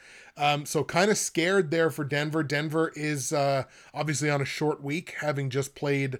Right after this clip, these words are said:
last night. This is not an easy, this is not an easy pick for me. This felt like this should be a layup. Don't you think? Like, shouldn't this just be a, like, one of the easier picks that you're gonna make all week?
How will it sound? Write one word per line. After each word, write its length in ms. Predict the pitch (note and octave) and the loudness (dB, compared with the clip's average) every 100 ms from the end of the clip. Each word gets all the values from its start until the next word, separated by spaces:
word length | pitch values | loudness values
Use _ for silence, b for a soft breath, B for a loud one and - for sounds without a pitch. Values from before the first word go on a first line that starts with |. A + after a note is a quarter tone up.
| B B - | B B -6
last 440 | C#3 C3 A#2+ - | -2 0 -2 -4
night. 440 | B2+ D3 G3+ - - B B B _ B B B B | -2 0 0 -2 -12 B B B _ B B B B
This 140 | E3+ F3+ | -6 0
is 80 | C#4+ | 4
not 180 | D4+ | 6
an 80 | A#3 | 6
easy, 320 | G3 F#3+ F3 C#3 | 4 2 -2 -4
this 180 | F3+ - | -6 -6
is 140 | F#3+ | -6
not 260 | D3+ D3 F3+ | 0 2 2
an 120 | D#3+ | 0
easy 260 | D#3 D3 C3+ | -2 -4 -6
pick 240 | C#3+ C#3 | -8 -8
for 220 | - A2 | -12 -14
me. 160 | - - B B | -18 -20 B B
This 220 | F#3 G#3 - | 4 4 2
felt 340 | - E3+ A3 | 0 0 0
like 300 | G#3 D#3+ C3+ | -2 -4 -2
this 160 | G#3+ A3 | 0 0
should 640 | - - - E3 F#3+ E3 | -6 -8 -2 2 2 0
be 400 | D3+ D#3+ G3+ A#3+ b b b - | -2 0 0 -4 b b b -4
a 80 | D#3+ | 0
layup. 500 | C#3+ C#3 A2+ - - _ _ _ _ _ _ _ - | 0 0 -4 -14 -20 _ _ _ _ _ _ _ -2
Don't 240 | A3 A#3 | 0 0
you 60 | B3+ | 0
think? 420 | A#3 A#3 A#3 - b b b b | 0 0 -4 -16 b b b b
Like, 120 | F3 | -4
shouldn't 280 | - C#4 D#4 | -2 -2 0
this 160 | D#4 - | 0 -2
just 200 | C4 - | -4 -2
be 160 | A3 | 2
a, 200 | F#3 C#3 - _ _ - | 2 2 -6 _ _ -10
like, 300 | D3+ B2 - | -8 -10 -6
one 200 | D#3 F3 | -2 0
of 60 | |
the 140 | E3 D3 | -2 -6
easier 460 | C#3 D#3+ D#3+ F3+ E3+ | -6 -4 0 2 2
picks 280 | E3+ E3+ - | 0 -4 -6
that 140 | C#3+ | -6
you're 60 | D#3+ | -4
gonna 100 | D#3 | -4
make 220 | D3 C#3+ | -2 0
all 180 | D3+ D3 | 2 2
week? 360 | B2+ E3+ - | -2 -6 -12